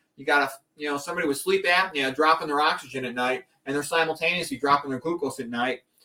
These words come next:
They could deprive those neurons of adequate glucose and oxygen and potentially, you know, go into apoptosis, programmed cell death, recycling of the neuron.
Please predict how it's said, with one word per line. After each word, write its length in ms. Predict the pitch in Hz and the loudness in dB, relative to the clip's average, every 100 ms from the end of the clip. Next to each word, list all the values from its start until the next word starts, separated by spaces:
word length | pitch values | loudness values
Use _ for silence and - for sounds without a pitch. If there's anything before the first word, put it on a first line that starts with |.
| _ _ | _ _
They 140 | - 151 | 2 2
could 200 | 170 156 | 2 -2
deprive 400 | 147 190 202 196 | 0 6 6 8
those 220 | 160 143 | 4 4
neurons 420 | 160 208 170 151 | 2 4 4 4
of 140 | 147 143 | 4 4
adequate 440 | 165 165 151 131 | 2 2 0 0
glucose 380 | 147 170 165 151 | -2 0 0 -2
and 80 | 147 | 0
oxygen 460 | 180 190 147 147 | 0 0 -6 -6
and 80 | 139 | -6
potentially, 680 | 139 160 160 - 143 139 151 | -6 -6 -6 0 2 2 -2
you 60 | |
know, 140 | 143 143 | -4 -2
go 200 | 139 147 | 0 0
into 340 | 151 - 151 | -2 0 2
apoptosis, 840 | 139 156 160 160 165 240 - - - | 4 4 0 2 4 4 0 -12 -4
programmed 340 | 143 151 147 | -2 -2 -4
cell 200 | 151 147 | -2 0
death, 240 | 165 - | 2 0
recycling 420 | 127 127 139 143 139 | -4 -4 -4 -4 -8
of 80 | |
the 60 | 139 | -6
neuron. 320 | 147 160 110 | -4 -2 -4